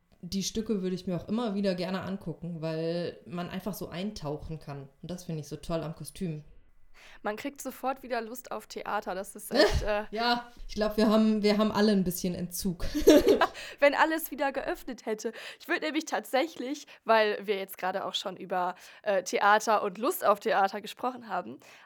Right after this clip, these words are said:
Speaker 2: auf die wunderbare Frage zurückkommen. Wie ist es momentan mit Corona denn bei dir? Also du hast einen sehr kreativen Beruf. Wie beeinflusst das, das gerade dein, dein Alltag? Wie ist das momentan?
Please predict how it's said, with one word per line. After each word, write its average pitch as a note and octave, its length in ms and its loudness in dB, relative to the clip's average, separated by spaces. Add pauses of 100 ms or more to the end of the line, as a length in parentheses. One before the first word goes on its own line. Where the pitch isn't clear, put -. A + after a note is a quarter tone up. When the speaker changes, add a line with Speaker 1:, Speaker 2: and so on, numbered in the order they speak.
Speaker 2:
auf G#3 240 2
die G#3 340 -6 (220)
wunderbare A3 680 4
Frage F#3+ 640 2
zurückkommen. G#3+ 1000 -4
Wie G#3+ 160 -8
ist B3+ 180 -4
es B3 140 -8
momentan A3+ 480 -4
mit A3 140 -10
Corona A3+ 380 0
denn G#3+ 180 -2
bei G3+ 140 0
dir? G3 360 0
Also G3 200 -2
du G#3 180 -6
hast G#3 200 -6
einen F#3+ 120 -8
sehr F#3+ 120 -4
kreativen G3 500 -8
Beruf. G3+ 300 -8 (240)
Wie G#3 360 -4
beeinflusst C#4+ 520 -2
das, A3+ 160 -8
das - 160 -12
gerade A#3+ 300 2
dein, G#3 340 -4
dein G#3 180 -2
Alltag? A#3+ 420 -2
Wie A3+ 60 -10
ist - 160 -10
das G#3 100 -16
momentan? G3+ 560 -6